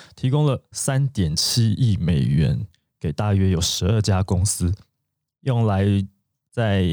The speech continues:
月球表面啊，部署各种科技设施。那么这些创新的太空科技，科技呢，包括了远端发电、低温冷冻、太空机器人、安全着陆，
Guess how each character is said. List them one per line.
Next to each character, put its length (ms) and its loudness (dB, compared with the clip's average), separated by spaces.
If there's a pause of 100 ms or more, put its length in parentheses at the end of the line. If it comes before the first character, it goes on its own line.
(120)
月 100 2
球 180 0
表 140 -2
面 220 2
啊， 240 -4 (160)
部 180 2
署 380 -2
各 160 0
种 240 -4
科 160 -2
技 100 0
设 180 0
施。 240 0 (600)
那 100 -4
么 260 0
这 120 -2
些 120 0
创 380 -2
新 220 0
的 80 0
太 180 -2
空 240 0
科 180 0
技， 440 0
科 200 0
技 220 0
呢， 400 -2
包 180 0
括 240 2
了 300 -2 (760)
远 260 -2
端 260 -2
发 240 0
电、 240 -2 (800)
低 200 0
温 300 2
冷 140 0 (140)
冻、 180 -4 (180)
太 200 -2
空 260 0
机 160 -2
器 240 0
人、 320 -4 (380)
安 120 0
全 280 0
着 240 0
陆， 240 0